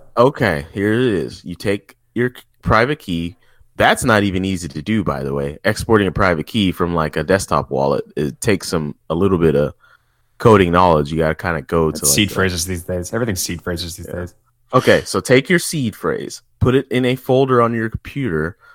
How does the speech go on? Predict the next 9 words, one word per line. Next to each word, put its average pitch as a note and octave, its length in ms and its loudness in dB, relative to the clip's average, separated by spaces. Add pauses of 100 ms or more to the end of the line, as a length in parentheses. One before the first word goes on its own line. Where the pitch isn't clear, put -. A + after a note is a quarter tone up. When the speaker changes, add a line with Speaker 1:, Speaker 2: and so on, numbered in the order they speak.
(140)
Speaker 1:
that F#2 100 2
you G2 140 0
trust. - 400 0
Don't B2 180 4
make G#3 220 2
it - 160 -14
too F3 260 4
stupid, D#3+ 640 2
right? F#2 380 0